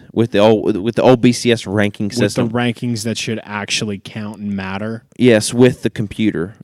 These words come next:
Speaker 1: because the computer also takes into account strength of schedule, but it does not see the logo.
Speaker 2: No.
Speaker 1: It sees, it looks at your strength of schedule. It also looks at win-loss records. So, yes, you may have a team like U T S A that may be number ten, but that's because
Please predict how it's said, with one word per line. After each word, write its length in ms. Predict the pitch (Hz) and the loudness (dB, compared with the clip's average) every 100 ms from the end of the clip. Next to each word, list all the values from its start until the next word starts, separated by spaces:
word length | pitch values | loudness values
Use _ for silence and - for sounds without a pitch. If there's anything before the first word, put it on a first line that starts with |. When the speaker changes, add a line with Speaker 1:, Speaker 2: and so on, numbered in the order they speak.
| - | -6
Speaker 1:
because 260 | 120 156 135 | -2 0 -2
the 80 | |
computer 460 | 151 - 180 247 208 | -10 -8 -2 2 2
also 240 | 151 156 | 2 -2
takes 240 | 143 135 135 | -4 -4 -6
into 160 | 127 | -6
account 320 | 110 127 107 - | -6 -6 -8 -6
strength 280 | 127 131 | -6 -6
of 80 | 95 | -10
schedule, 360 | - 135 120 98 | -2 0 2 2
but 180 | 113 135 | 4 6
it 140 | 165 | 4
does 160 | 131 127 | 2 2
not 320 | 139 120 - | 0 0 -6
see 580 | - 156 143 113 107 104 _ _ - | -6 -2 0 0 -4 -8 _ _ -6
the 100 | 104 | 0
logo. 540 | 110 107 80 57 - _ _ _ | 4 4 2 -6 -8 _ _ _
Speaker 2:
No. 220 | 117 101 - - - - - - - | -12 -12 -12 -20 -20 -20 -20 -20 0
Speaker 1:
It 220 | 131 147 - | 4 4 2
sees, 480 | - 151 139 131 - | 2 2 2 -2 -6
it 120 | 98 | -4
looks 240 | 110 - | -4 -2
at 60 | 90 | -4
your 100 | 98 | -4
strength 320 | - 147 156 | 0 -2 -2
of 100 | 143 | -8
schedule. 560 | - 131 127 120 117 - | 0 2 2 2 0 2
It 160 | 98 | -2
also 360 | - 131 123 - | 0 4 4 4
looks 200 | 113 113 | 0 0
at 80 | - | -4
win-loss 540 | 107 110 104 101 107 | -4 -2 0 0 0
records. 320 | 92 - 92 - - - | -4 -4 -10 -10 -20 -14
So, 140 | - | -4
yes, 280 | 196 202 - | 2 2 2
you 60 | 170 | 0
may 160 | 196 | 0
have 160 | 214 175 | 0 -2
a 40 | |
team 200 | 151 175 | 0 0
like 220 | 156 143 | 0 -4
U 100 | 139 | -6
T 180 | 143 131 | -4 -2
S 140 | 127 - | -2 0
A 140 | 165 | 0
that 160 | 127 - | 0 0
may 160 | 123 | 0
be 100 | 131 | 0
number 220 | 120 120 | -2 -2
ten, 420 | 113 - 165 147 123 | -4 -2 0 0 -2
but 140 | - | 0
that's 180 | 139 - | 0 0
because 640 | 131 - 165 156 135 | -8 -4 0 2 2